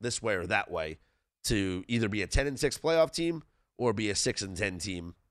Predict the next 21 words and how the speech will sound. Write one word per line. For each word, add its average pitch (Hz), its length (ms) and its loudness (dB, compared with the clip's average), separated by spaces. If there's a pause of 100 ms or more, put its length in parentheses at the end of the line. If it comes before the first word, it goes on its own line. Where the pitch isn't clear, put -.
(120)
that 82 240 -2 (120)
is, 80 400 -6
you 85 60 -8
know, 76 220 -8
taking 85 240 -2
a 80 40 -6
look 82 140 -6
ahead 76 200 -6
to - 60 -20
the 73 80 -18
draft. - 300 -14 (1700)
Everyone's 143 460 2
close 117 280 2
in 85 80 -12
the 80 100 -8
N 73 100 -10
F - 140 -12
L. - 160 -12 (920)
And 87 260 -4
so, 95 600 0
uh, 80 680 -2